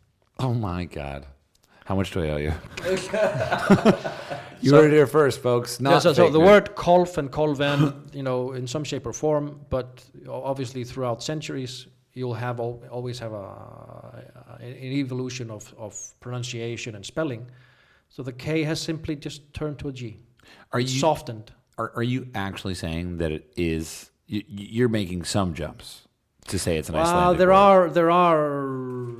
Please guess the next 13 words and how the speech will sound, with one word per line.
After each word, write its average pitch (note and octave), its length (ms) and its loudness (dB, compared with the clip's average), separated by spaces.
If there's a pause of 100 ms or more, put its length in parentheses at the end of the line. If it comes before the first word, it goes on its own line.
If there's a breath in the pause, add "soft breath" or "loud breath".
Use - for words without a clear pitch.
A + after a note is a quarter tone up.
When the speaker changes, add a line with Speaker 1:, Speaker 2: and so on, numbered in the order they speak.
(320)
Speaker 2:
there C#3+ 140 -6
is E3 140 -4
literature B2 520 -10 (300)
supporting A#2+ 540 -10
this G#2 160 -18
theory. F#2+ 300 -20 (140)
Speaker 1:
Really? F2 380 0 (320 soft breath)
Did D#2+ 140 -8
you E2+ 160 -2
write E2 220 -2
it? - 100 -10 (360)
Speaker 2:
No. B2+ 160 -8 (100)
<laughs> - 40 0